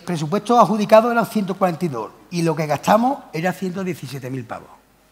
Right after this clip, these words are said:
En un comedor, aula de convivencia que cumple toda la normativa.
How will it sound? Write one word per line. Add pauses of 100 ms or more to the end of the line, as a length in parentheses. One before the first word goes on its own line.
(800)
En
un
comedor, (880)
aula
de
convivencia
que
cumple
toda
la
normativa.